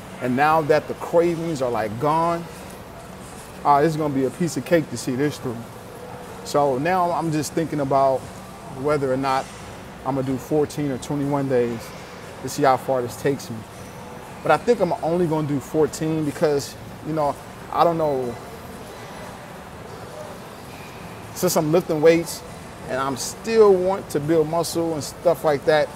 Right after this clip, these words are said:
having no protein for such a long time, I don't know the effects, how that's gonna be, and having no fats for a long period of time, I don't know if I'm gonna go up, way up, and then crash back down, start, I don't know. So I'm debating.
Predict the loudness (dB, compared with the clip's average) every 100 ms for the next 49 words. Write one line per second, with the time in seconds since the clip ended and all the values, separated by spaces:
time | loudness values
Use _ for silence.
0 | -14 -16 -14 -14 -2 0 2 2 2 6
1 | 6 4 -2 -2 0 0 2 2 0 -2
2 | -2 -2 -2 0 0 0 0 2 2 0
3 | -2 -4 -2 2 2 0 -8 -12 -14 -14
4 | -14 -14 -14 -8 0 2 2 0 0 6
5 | 6 6 2 -8 -6 4 4 4 0 -2
6 | 2 4 2 -2 2 4 4 4 2 2
7 | 2 2 2 2 2 -2 -6 -14 -14 -12
8 | 0 4 4 4 2 2 0 0 4 6
9 | 6 4 4 4 8 8 6 2 -2 -2
10 | 2 2 4 2 2 2 2 0 0 -4
11 | -4 -2 0 0 -2 -10 -14 -14 -14 -14
12 | -14 -14 -10 -2 0 2 0 -2 -8 -14
13 | -14 -14 -14 -14 -14 -14 -14 -12 -2 4
14 | 6 6 4 4 6 6 4